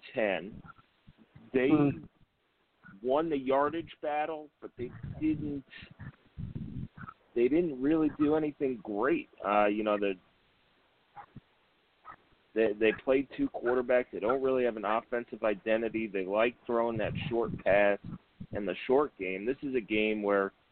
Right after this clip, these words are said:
Speaker 1: you know, if you're Indiana, you, you gotta focus on improving yourself. It, it's a game where if you improve tackling and, and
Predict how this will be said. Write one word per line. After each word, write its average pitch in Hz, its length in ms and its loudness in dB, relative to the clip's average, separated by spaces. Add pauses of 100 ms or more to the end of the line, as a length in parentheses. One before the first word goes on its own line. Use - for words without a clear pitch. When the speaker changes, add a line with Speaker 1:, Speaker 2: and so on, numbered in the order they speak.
(500)
Speaker 1:
you 120 100 0
know, 107 180 4
if 101 120 -2
you're 131 160 2
Indiana, 113 560 0 (120)
you, 104 220 -4 (100)
you 101 260 -2 (120)
gotta 120 260 4 (120)
focus 113 300 -4 (100)
on 98 360 -4 (580)
improving 104 520 0
yourself. 90 540 -2 (100)
It, 95 320 2
it's - 80 -18
a 104 180 -4
game 117 260 2
where 95 160 2
if - 100 -6
you - 100 2
improve 127 380 2 (100)
tackling 98 720 2 (1120)
and, 120 100 -2
and 104 300 4